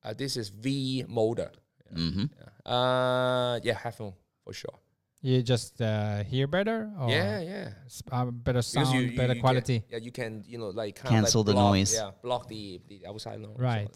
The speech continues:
Speaker 2: Mm-hmm. Okay, I have one that's not music related, although I have another one, but we'll get back to that.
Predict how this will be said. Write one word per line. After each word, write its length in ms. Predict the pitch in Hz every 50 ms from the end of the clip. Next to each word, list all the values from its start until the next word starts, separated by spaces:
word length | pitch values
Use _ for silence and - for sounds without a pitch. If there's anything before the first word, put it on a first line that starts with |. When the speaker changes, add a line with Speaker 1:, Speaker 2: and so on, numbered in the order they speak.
| - -
Speaker 2:
Mm-hmm. 380 | 95 95 90 87 95 90 90 117 - - - 156 127 - -
Okay, 220 | 104 98 110 92 92
I 60 | 95
have 200 | 95 113 120 107
one 120 | 110 120 113
that's 220 | 101 104 98 - -
not 160 | 113 107 92
music 300 | 104 107 104 95 117 101
related, 320 | 101 98 101 104 101 123
although 300 | 117 117 104 95 104 98
I 100 | 85 87 92
have 200 | 90 95 90 92
another 260 | 92 92 90 92 92
one, 140 | 90 90 90
but 100 | 85 82
we'll 160 | 85 87 85
get 200 | 82 92 87 76
back 160 | 82 80 76
to 80 | - 82
that. 280 | 76 73 73 - - -